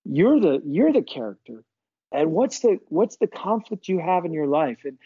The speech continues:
and then you, you tell that story. And I've personally done this. My, like, my co-authors and I, we love to, like,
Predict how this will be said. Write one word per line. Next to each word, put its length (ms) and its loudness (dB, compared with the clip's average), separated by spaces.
and 220 -2
then 240 4
you, 300 2
you 240 0
tell 300 -2
that 200 0
story. 320 2
And 140 -4
I've 260 -2
personally 540 -6
done 200 -10
this. 180 -10
My, 180 0
like, 160 2
my 140 2
co-authors 560 0
and 100 -4
I, 40 -2
we 120 -2
love 260 2
to, 100 -2
like, 200 -2